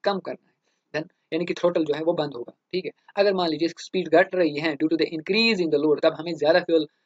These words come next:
अ, सप्लाई चाहिए, then accordingly the throttle value जो है वो ज़्यादा ओपन होता है। This is how the governor, this is the diagram of the governor and this is how the governor works, ठीक है गाइस। तो ये एक प्योरली मैकेनिकल डिवाइस है, ओके। तो गवर्नर क्या हमारे पास करता है,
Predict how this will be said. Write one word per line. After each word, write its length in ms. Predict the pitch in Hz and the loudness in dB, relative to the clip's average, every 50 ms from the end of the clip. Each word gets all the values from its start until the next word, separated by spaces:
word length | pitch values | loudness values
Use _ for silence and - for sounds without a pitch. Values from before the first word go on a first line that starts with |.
| _ _ - | _ _ -12
अ, 80 | - | -8
सप्लाई 300 | 135 - 143 - 143 139 | -6 -6 -2 -2 -2 0
चाहिए, 240 | 131 151 143 147 180 | 0 0 0 0 0
then 160 | 196 180 175 | 0 -2 -2
accordingly 380 | - - 156 - 175 180 175 175 | -4 -2 2 4 4 4 4 0
the 120 | 170 165 | -2 -4
throttle 420 | 156 151 151 - - 160 156 165 156 | -4 -4 -4 -4 -4 -2 -2 0 0
value 200 | 143 139 135 131 | 0 -2 -2 -2
जो 60 | 143 | -4
है 40 | 151 | -4
वो 140 | 202 220 240 | -4 -4 -2
ज़्यादा 260 | 220 156 151 151 156 | 0 0 2 4 2
ओपन 220 | 143 135 - - - | 2 2 -2 -6 -16
होता 240 | - _ _ - | -20 _ _ -20
है। 60 | 175 - _ _ _ _ - - _ - | -20 -20 _ _ _ _ -20 -10 _ -4
This 140 | 208 233 214 | -2 -2 -4
is 120 | - - | -2 -2
how 120 | 190 165 160 | -2 0 0
the 240 | 165 - 185 208 226 _ _ _ _ - | -2 -4 -8 -10 -10 _ _ _ _ 0
governor, 260 | 151 151 156 156 156 175 | 0 2 2 0 -2 -2
this 320 | 190 208 - _ _ - | -4 -4 -8 _ _ -6
is 0 | |
the 100 | 190 180 | -2 0
diagram 340 | 185 165 156 156 160 180 180 | 2 4 4 4 4 2 0
of 0 | |
the 160 | 180 175 170 | -2 -2 0
governor 300 | 165 165 165 165 180 180 | 2 2 2 2 2 -2
and 100 | 175 170 | -4 -6
this 160 | 165 160 160 | -6 -6 -6
is 40 | 156 | -6
how 100 | 160 156 | -4 -2
the 160 | 165 165 160 | -2 -2 -2
governor 280 | 160 156 139 139 139 151 | -2 -2 -4 -4 -4 -6
works, 220 | 156 131 117 - _ _ _ _ | -8 -10 -12 -14 _ _ _ _
ठीक 120 | 202 196 | -10 -8
है 60 | 220 | -6
गाइस। 220 | 170 - - _ _ _ _ _ _ - | -6 -8 -10 _ _ _ _ _ _ -2
तो 100 | 254 269 | 0 0
ये 220 | 233 208 214 208 - - | 2 2 0 0 0 0
एक 180 | 196 208 - _ _ | -2 -2 -2 _ _
प्योरली 300 | 185 190 208 220 214 202 | 4 6 6 6 4 0
मैकेनिकल 420 | 190 170 - 160 156 151 - 160 156 | -2 0 0 0 0 0 -4 -4 -4
डिवाइस 240 | 143 127 123 117 - | -4 -6 -8 -10 -14
है, 180 | _ _ _ _ _ _ - | _ _ _ _ _ _ -14
ओके। 120 | 160 - 190 - _ _ _ _ - - - _ | -14 -14 -14 -16 _ _ _ _ -20 -20 -10 _
तो 200 | - 165 151 139 | -2 0 0 -2
गवर्नर 480 | - - _ _ _ - - 208 185 185 | -4 -8 _ _ _ 2 2 4 4 2
क्या 240 | 175 - 180 180 190 | 2 2 2 2 2
हमारे 260 | 185 196 190 185 185 | 2 -2 -2 -2 -2
पास 200 | 185 185 180 - | -2 -2 -4 -4
करता 240 | - - 175 - 175 | -8 -8 -6 -6 -8
है, 60 | 180 | -8